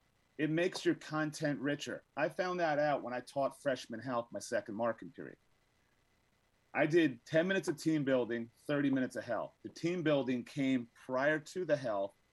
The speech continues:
We were able to talk about some pretty serious health topics casually in a virtual and hybrid setting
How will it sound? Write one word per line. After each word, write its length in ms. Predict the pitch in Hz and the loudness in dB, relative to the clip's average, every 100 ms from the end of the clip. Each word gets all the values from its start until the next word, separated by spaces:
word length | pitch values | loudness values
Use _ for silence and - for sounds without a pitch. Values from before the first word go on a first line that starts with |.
| _ | _
We 160 | 113 160 | -4 -2
were 160 | 175 | -2
able 240 | 147 143 135 | -4 -6 -6
to 120 | 123 | -10
talk 360 | - 120 117 117 | -4 -2 -2 -2
about 260 | 107 98 | -4 -4
some 140 | 98 87 - | -10 -16 -4
pretty 260 | 143 139 | 2 2
serious 720 | 131 - 151 143 117 98 - - _ - | 2 0 2 2 2 -2 -8 -18 _ -4
health 280 | 123 127 - | 0 0 -2
topics 500 | 110 92 - - - _ _ _ | -4 -4 -8 -14 -18 _ _ _
casually 680 | - 139 151 135 104 92 82 - _ _ 113 | 0 2 4 2 -2 -2 -6 -12 _ _ -8
in 100 | 113 | -8
a 40 | |
virtual 480 | 98 139 139 151 131 | -2 0 0 0 0
and 80 | 117 | 0
hybrid 440 | 127 131 120 101 | -2 -2 -2 -6
setting 440 | - 135 117 98 | 0 2 2 0